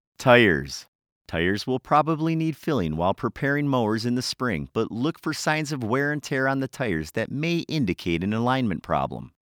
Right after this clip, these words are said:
Belts. Tighten or replace any loose or worn belts. Moving parts. Check and lubricate any moving parts per your owner's manual instructions. Clean the mowers.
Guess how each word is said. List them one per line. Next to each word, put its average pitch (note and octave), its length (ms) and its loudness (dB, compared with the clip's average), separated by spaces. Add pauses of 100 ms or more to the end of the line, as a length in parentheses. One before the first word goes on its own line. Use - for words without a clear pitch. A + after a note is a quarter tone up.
(440)
Belts. F#2+ 500 4 (480)
Tighten F3 320 2
or D#3 140 4
replace A2 480 2 (120)
any D3 280 2
loose A#2 340 4
or G#2 80 2
worn E2+ 300 2
belts. F2 600 0 (540)
Moving G2+ 400 2
parts. B2 580 0 (440)
Check - 260 -2
and G3+ 120 0
lubricate A2+ 500 2
any B2+ 180 4
moving C3+ 340 2
parts D2+ 360 -2
per - 160 -4
your A2 180 2
owner's A#2+ 340 0
manual F#2+ 440 0
instructions. - 800 -4 (840)
Clean F#3 380 0
the F3+ 80 4
mowers. F#2+ 800 4